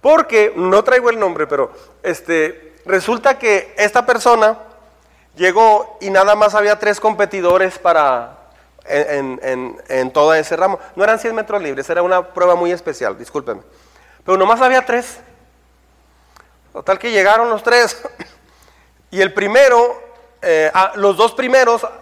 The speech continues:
últimamente si tienes una salida en falso, quedas descalificado. Antes se repetía, se tiraban y lo... Eh, y lo ya se regresaban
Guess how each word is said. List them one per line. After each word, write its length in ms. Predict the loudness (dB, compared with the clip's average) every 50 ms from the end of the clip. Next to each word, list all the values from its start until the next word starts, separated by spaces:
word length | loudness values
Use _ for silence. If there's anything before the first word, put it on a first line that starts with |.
| -20 -20 _ _ _
últimamente 680 | -2 -2 -2 0 0 0 0 0 0 0 -2 -4 -6 -8
si 200 | -8 -10 -12 -12
tienes 340 | -8 -6 -2 -2 -2 0
una 160 | 0 -2 0 0
salida 300 | -2 -2 -2 -2 -2 -2
en 80 | 0
falso, 360 | 0 0 0 0 0 -2 -4 -4 -8 -16 -6
quedas 220 | -2 0 0 2 0
descalificado. 600 | -2 -6 -6 -8 -8 -8 -6 -2 -2 -2 -2 -4 -10 -20 -20 -20 -20 -20 _ _ _ _ _ _ _ _ _ -2
Antes 380 | 0 0 0 0 -2 -6 -6
se 100 | -4 -4
repetía, 580 | -4 -2 -4 -6 -6 -8 -6 -4 -2 -2 -2 -4
se 140 | -6 -10 -8
tiraban 380 | -4 0 2 4 4 4 2
y 40 | 0
lo... 300 | -2 -4 -4 -4 -4 -6 -10 -18 -20 -20 _ _ _ _ -2
Eh, 280 | 0 2 2 2 0 -2 -8 -20 -20 _ _ _ _ -14
y 60 | -12
lo 100 | -8 -6
ya 140 | -6 -6 -6
se 100 | -8 -10
regresaban 560 | -8 -8 -6 -2 0 2 2 2 0 -2